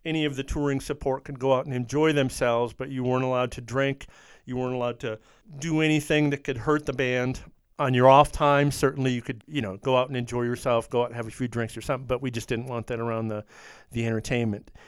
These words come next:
So this gentleman, unbeknownst to me, had stayed out all night until about four o'clock in the morning.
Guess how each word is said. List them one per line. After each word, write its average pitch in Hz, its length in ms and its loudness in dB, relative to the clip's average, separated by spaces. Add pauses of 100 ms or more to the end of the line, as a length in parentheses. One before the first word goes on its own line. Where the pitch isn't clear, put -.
(340)
So 131 640 6
this 185 440 2 (320)
gentleman, 135 580 2
unbeknownst 147 720 2
to - 80 -4
me, 160 560 2 (380)
had 127 260 -2
stayed 147 340 2
out 139 240 6
all 131 200 8
night 127 220 2
until 139 260 -4
about 127 200 -2
four 127 280 0
o'clock 117 360 -2
in 117 60 -4
the 123 80 -2
morning. 156 460 -2